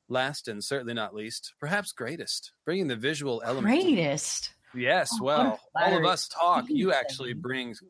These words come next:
Speaker 1: beautiful pictures to us. So say hello, Sandrixian, Hand of the Dragon.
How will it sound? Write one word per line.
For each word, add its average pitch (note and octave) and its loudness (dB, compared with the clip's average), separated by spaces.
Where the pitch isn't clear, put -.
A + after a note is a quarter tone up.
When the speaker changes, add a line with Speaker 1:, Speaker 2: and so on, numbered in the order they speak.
Speaker 1:
beautiful C#3+ -4
pictures G#2 -10
to G2 -12
us. F2+ -12
So F#2+ -10
say D#3 -4
hello, B2 0
Sandrixian, A#2 -6
Hand D#3 -8
of G#2+ -12
the G#2 -12
Dragon. F#2 -12